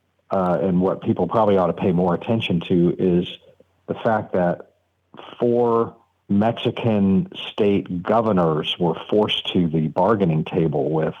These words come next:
Greg Abbott, the Texas governor, and agreed to mitigate, staunch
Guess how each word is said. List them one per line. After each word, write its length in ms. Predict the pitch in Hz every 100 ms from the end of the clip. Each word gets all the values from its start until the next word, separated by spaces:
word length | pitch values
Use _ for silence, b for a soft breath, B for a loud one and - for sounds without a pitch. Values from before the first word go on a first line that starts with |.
| -
Greg 280 | - 190 180
Abbott, 440 | 170 101 85 - - _
the 280 | - 78 73 -
Texas 380 | 101 92 90 -
governor, 480 | - 104 92 71 80 - b b b b _ _ _
and 220 | - 92 87
agreed 540 | 80 101 113 113 104 -
to 460 | 101 92 90 85 - _ _ _
mitigate, 800 | 107 107 113 101 104 92 85 - _ _ _ - - - 98 -
staunch 640 | - - 113 110 87 -